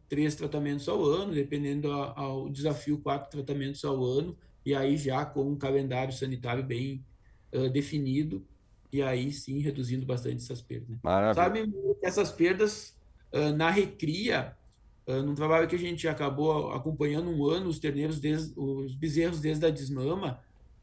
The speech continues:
Speaker 1: ah, por trezentos e setenta e seis dias, a gente teve quinze quilos, quinze quilos e meio de, de diferença de ganho de peso, sabe? É muito, é muita perda de peso. Tu converter
Speaker 2: Pois é.
Speaker 1: o quilo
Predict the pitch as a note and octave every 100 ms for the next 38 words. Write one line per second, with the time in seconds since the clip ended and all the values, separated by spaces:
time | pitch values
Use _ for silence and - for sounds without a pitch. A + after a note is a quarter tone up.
0 | - - B2+ A#2+ A#2+ - - D3 - D#3+
1 | D3+ D3+ E3 E3+ F3 E3+ D#3+ D#3+ D#3+ D#3+
2 | C3+ E3+ F3+ F3+ - F#3 F3+ - - G3
3 | B3+ A#3+ A3 - F3+ G#3 G3+ G3+ - -
4 | - A3 C#4+ - A#3 G#3 A3 F3+ F3 F3
5 | D3+ D3+ - - - - D#3+ D#3+ - D#3
6 | D#3+ D#3+ D3 D3 C#3+ C#3 B2 B2+ B2+ C3+
7 | C#3+ D#3+ F#3+ E3+ G3+ G#3 A3+ - - -
8 | - D#3 D#3+ F#3+ F3+ D3+ D3+ D3 C#3+ C3
9 | B2+ B2+ B2+ - - - E3 E3+ D#3 E3
10 | E3+ D#3 D#3+